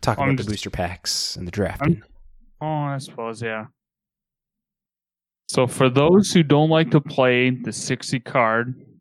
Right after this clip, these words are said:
Speaker 2: formats, with these Commander Legends, you could also do a Commander draft.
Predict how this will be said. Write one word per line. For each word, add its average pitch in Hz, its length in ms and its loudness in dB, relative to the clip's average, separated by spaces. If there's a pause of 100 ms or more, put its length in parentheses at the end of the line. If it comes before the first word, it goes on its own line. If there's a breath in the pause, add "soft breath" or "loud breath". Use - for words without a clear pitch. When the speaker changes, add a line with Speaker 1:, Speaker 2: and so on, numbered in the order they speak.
(720)
Speaker 2:
formats, 131 680 -2 (1000)
with 135 400 -6
these 147 240 0
Commander 139 840 0
Legends, 117 800 -4 (760)
you - 60 -20
could 143 120 -2
also 160 360 4
do 131 360 6
a 120 120 -6
Commander 113 560 0
draft. 123 640 -4